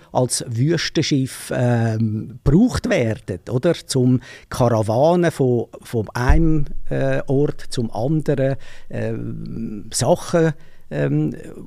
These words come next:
umzufugen. Also, und auf einmal hast du wieder eine Oase oder ein, ein kleines Wüstenstädtchen, wo auf einmal erscheint. Und das ist schon noch eindrücklich.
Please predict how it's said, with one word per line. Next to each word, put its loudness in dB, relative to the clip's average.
umzufugen. 0
Also, 0
und 2
auf 0
einmal -2
hast -2
du -4
wieder 0
eine 4
Oase 0
oder 0
ein, -4
ein -4
kleines -4
Wüstenstädtchen, -4
wo 2
auf -6
einmal -2
erscheint. -4
Und -4
das -2
ist -2
schon -2
noch 0
eindrücklich. -6